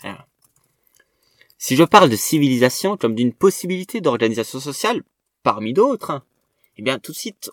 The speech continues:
on invoque l'image de l'austérité ou de l'ascétisme. La civilisation, sinon rien. Être civilisé ou mourir. Voilà, on balaye totalement le fait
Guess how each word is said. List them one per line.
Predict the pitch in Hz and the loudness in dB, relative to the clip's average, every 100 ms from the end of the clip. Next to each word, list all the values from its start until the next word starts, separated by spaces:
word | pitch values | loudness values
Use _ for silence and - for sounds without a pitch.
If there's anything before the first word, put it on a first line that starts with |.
| _ | _
on | 143 147 | -8 -4
invoque | 170 208 - | -4 -4 -6
l'image | 170 190 185 120 | -4 0 0 -2
de | |
l'austérité | 107 117 131 - 131 123 127 113 107 | -2 -2 -4 -4 -4 -2 -2 -2 -2
ou | 101 | -2
de | 101 | -6
l'ascétisme. | 104 123 139 135 - 113 - 98 95 - _ _ _ _ _ _ _ _ _ _ _ _ _ - | -2 -2 -2 -8 -10 -10 -10 -12 -16 -20 _ _ _ _ _ _ _ _ _ _ _ _ _ -10
La | 101 | -8
civilisation, | - 110 104 104 - - 110 | -4 -4 0 0 0 -2 -4
sinon | 101 - 107 101 | -6 -6 -2 0
rien. | 101 95 - _ - _ _ _ _ _ | 0 -4 -10 _ -20 _ _ _ _ _
Être | 107 - | -6 -4
civilisé | - 113 110 110 107 113 107 - | -4 -2 -2 -2 2 4 4 -2
ou | 110 | -6
mourir. | 104 104 101 95 - _ _ _ _ _ _ _ _ _ _ _ - | -4 -4 -4 -6 -12 _ _ _ _ _ _ _ _ _ _ _ -2
Voilà, | 107 98 | -2 0
on | |
balaye | 95 110 123 110 | 4 6 6 2
totalement | 104 120 113 127 | 0 2 2 0
le | 95 | -2
fait | - 127 | -2 -2